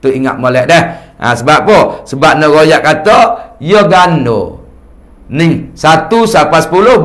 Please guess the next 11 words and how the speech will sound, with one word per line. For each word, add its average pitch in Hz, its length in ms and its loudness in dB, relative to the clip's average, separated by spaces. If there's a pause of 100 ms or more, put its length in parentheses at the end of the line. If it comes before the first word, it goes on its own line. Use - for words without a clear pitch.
sepuluh 165 280 -2
sampai 151 360 -2
tujuh 131 240 -4
ratus. 107 280 -6 (480)
Tu 202 80 2 (160)
amal, 151 560 -2
tiap-tiap 147 560 -2
amal 123 280 -6
nak 95 240 -12
ada. - 160 -12 (240)
Tambah 151 280 2